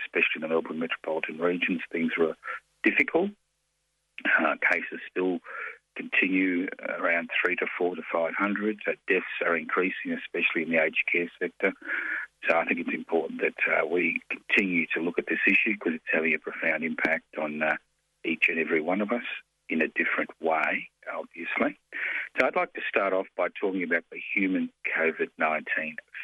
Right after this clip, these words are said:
family. Do you like that? The human covid nineteen family. And, uh, there is a range of opinions in this country and obviously overseas about the covid nineteen crisis, and, uh, I don't think we should be either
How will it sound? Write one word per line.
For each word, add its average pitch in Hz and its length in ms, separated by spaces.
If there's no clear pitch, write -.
family. - 540
Do - 80
you 85 60
like 95 280
that? 127 220
The 110 60
human 85 360
covid - 480
nineteen 80 460
family. 78 440
And, 104 320
uh, 110 200
there 135 140
is 156 100
a 147 60
range 98 280
of - 80
opinions 82 500
in - 100
this - 220
country 82 300
and 160 60
obviously - 420
overseas 92 720
about 85 280
the 90 80
covid 82 460
nineteen 80 520
crisis, - 580
and, 82 300
uh, 85 260
I 95 120
don't 85 160
think 80 120
we - 80
should - 200
be 85 120
either 78 400